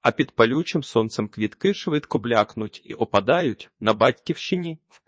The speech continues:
Китаї, близько полудня над кущами встановлюють тимчасові навіси з легкої світлої тканини або паперу. Перешкода на деякому віддаленні, бажана, вона буде захищати рослину від холодного вітру. Краще висадити півонія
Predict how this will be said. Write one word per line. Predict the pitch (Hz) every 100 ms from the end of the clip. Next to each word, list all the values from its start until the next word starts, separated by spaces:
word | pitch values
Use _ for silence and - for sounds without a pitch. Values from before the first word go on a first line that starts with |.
| _ -
Китаї, | 131 190 202
близько | 147 110 107 - -
полудня | - 120 120 110 110
над | 107 110
кущами | - 113 - - 156
встановлюють | 131 - 113 147 170 143 113
тимчасові | - 104 - 104 - 139 160
навіси | 123 113 131 -
з | 123
легкої | 120 113 - 101 101
світлої | - 117 - 101 101
тканини | - 104 104 180 180 165
або | 107 98 107
паперу. | 104 - 87 - 78 _
Перешкода | 123 123 - - 220 196
на | 151 113
деякому | 117 110 104 101 101
віддаленні, | 104 104 110 175 165 139 120
бажана, | 110 143 139 120 113
вона | 113 104
буде | 104 113 110
захищати | 107 104 - 107 - 104 -
рослину | 104 107 - 139 143
від | 110 107
холодного | - 110 123 131 117 107
вітру. | 110 107 - 95
Краще | - 110 110 - 107
висадити | 101 143 - 165 160 160
півонія | - 104 127 139 113 101